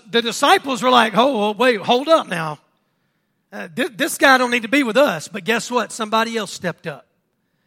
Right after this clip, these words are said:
Somebody named Barnabas. Do you know what the name Barnabas means in Hebrew? It means son of encouragement. So just like Ananias encouraged Saul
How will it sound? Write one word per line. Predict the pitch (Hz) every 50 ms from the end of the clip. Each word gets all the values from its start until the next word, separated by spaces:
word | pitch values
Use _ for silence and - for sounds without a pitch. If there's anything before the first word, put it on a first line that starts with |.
| _ _ _
Somebody | - - - 247 240 240 254 254 240 247
named | 240 247 247 240
Barnabas. | 208 233 226 214 196 170 151 151 - -
Do | 180
you | 180
know | 196 202
what | 202 -
the | 226
name | 202 208 208 196
Barnabas | 185 202 214 214 214 202 202 - -
means | 214 220 226 226 226 220 - - -
in | 214 190 175
Hebrew? | 180 208 190 226 247 262 240 _ _ _ _ _ _ _ _ _ _ _ _ _ _ _ _ _ _ _ _ _
It | - 185 175
means | 185 180 160
son | - - 208 202 202 220
of | 196
encouragement. | 214 214 190 196 185 170 170 151 - 135 - - _ _ _ _ _ _ _ _ _ _ _ _ _ _ _ _ _ _ _ _ _ _ _ _ _ _ _ _ _ _ _
So | - - 226 214
just | 165 240 262 247 -
like | 285 277 262 -
Ananias | 311 302 311 302 262 254 269 285 294 285 262 233 226 - -
encouraged | - 277 240 220 208 - - 254 277 262 240 214 208 180
Saul | - - - 254 247 240 226 196 175 165 160 156 156